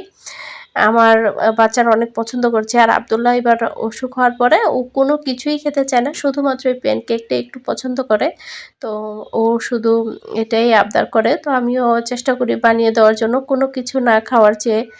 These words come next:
প্যানকেকটা খাক, তারপরে সেটাও ভালো। তো এখন হচ্ছে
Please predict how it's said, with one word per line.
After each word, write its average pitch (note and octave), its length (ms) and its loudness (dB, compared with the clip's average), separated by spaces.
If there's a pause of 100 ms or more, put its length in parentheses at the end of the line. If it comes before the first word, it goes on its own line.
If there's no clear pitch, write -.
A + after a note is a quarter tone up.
(300)
প্যানকেকটা A3+ 600 0
খাক, A3+ 280 0 (100)
তারপরে G#3 420 4 (100)
সেটাও A3+ 400 2
ভালো। A3 320 0 (600)
তো - 100 -10 (440)
এখন A#3 340 -2
হচ্ছে C4+ 280 -2